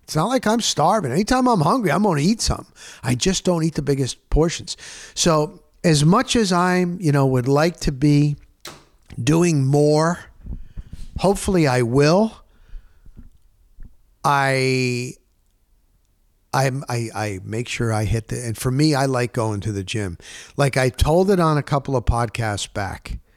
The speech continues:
the Big Show, who I ran into here in Tampa Bay, he was on Chris Jericho's podcast.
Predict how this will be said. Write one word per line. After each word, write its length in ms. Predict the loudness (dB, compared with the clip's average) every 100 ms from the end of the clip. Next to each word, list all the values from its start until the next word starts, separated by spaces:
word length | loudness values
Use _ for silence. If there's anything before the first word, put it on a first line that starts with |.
| _ -20 -20 -2
the 120 | -2
Big 400 | 0 0 0 0
Show, 420 | 0 0 0 -6 -6
who 160 | 0 2
I 120 | 2
ran 320 | 2 2 0
into 440 | -2 -4 -6 -6 -4
here 400 | -4 -4 -4 -10 _ _ _ _ _
in 180 | -4 -4
Tampa 400 | -2 -4 -4 -6
Bay, 400 | -6 -8 -8 -12 _ _ _ _ _ _ _ _ _ _ -20 _ _ _ _
he 160 | 2
was 220 | 4 4
on 180 | 2 0
Chris 280 | 0 0 0
Jericho's 600 | 0 2 0 0 -4 -4
podcast. 800 | -4 -4 -4 -12 -14 -16 -16